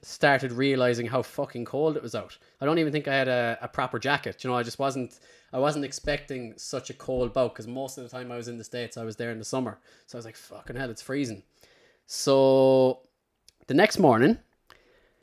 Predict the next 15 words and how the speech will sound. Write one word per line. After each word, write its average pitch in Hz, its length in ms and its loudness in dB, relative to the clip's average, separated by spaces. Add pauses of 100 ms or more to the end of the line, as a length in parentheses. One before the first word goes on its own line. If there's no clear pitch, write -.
(540)
I 139 80 6
wake 123 280 8
up 113 260 0 (1300)
and 117 640 -8 (160)
open 131 260 0
my 113 160 -2
eyes, 127 460 -4 (120)
and 117 220 -10
I'm, 117 340 -12
I'm 123 140 -10
looking 127 240 -8
around, 120 420 -8
and 139 100 -14
I'm 123 100 -10
like, 113 200 -10